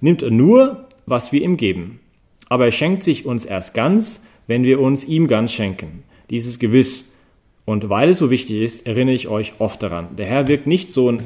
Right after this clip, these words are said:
der Seele, wie er es tun würde, wenn sie von Hindernissen frei wäre und ganz ihm gehörte. Ich weiß auch nicht, wie er es anders handeln könnte, da er ein Freund aller Ordnung ist.“ Also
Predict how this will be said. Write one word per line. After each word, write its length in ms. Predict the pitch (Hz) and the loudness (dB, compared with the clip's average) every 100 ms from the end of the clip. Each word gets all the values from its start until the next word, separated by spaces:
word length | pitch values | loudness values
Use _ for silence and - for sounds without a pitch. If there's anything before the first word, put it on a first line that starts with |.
| - | -10
der 160 | 113 113 | -4 -2
Seele, 440 | 101 127 143 135 | 0 0 0 -2
wie 160 | 120 117 | -2 0
er 100 | 110 | 0
es 120 | 101 | -2
tun 300 | - 127 107 | -2 -2 2
würde, 400 | 143 131 123 - - - _ | 4 4 2 -2 -16 -20 _
wenn 140 | 110 107 | -4 -2
sie 160 | 139 | -2
von 180 | 143 107 | -2 -2
Hindernissen 520 | 135 151 139 135 110 | 0 0 0 -2 -4
frei 440 | 101 - 113 123 104 | -6 -4 0 0 2
wäre 320 | 110 131 143 | 0 0 -2
und 140 | 110 | -2
ganz 280 | 110 131 131 | -2 -4 -4
ihm 100 | 123 | -2
gehörte. 420 | 113 107 95 90 - - - _ | 0 0 -4 -8 -18 -20 -20 _
Ich 120 | - 104 | -10 -2
weiß 220 | 117 131 | -2 -2
auch 140 | 139 | -2
nicht, 280 | 131 139 - | -2 -4 -6
wie 140 | 117 | -2
er 60 | 110 | 0
es 100 | 101 | -2
anders 320 | 113 104 98 | -4 -4 -4
handeln 240 | 104 92 90 | -6 -6 -4
könnte, 500 | 131 139 156 170 - | -2 -2 -2 -4 -4
da 100 | 104 | -8
er 220 | 90 92 | -6 -8
ein 80 | 95 | -10
Freund 480 | - 107 110 123 - | -8 -4 -4 -4 -6
aller 220 | 101 107 98 | -8 -8 -4
Ordnung 440 | 95 98 - 85 | -6 -6 -12 -16
ist.“ 260 | 78 - - _ _ _ _ _ _ - - - - - | -16 -18 -20 _ _ _ _ _ _ -20 -20 -20 -16 -8
Also 200 | 117 | -6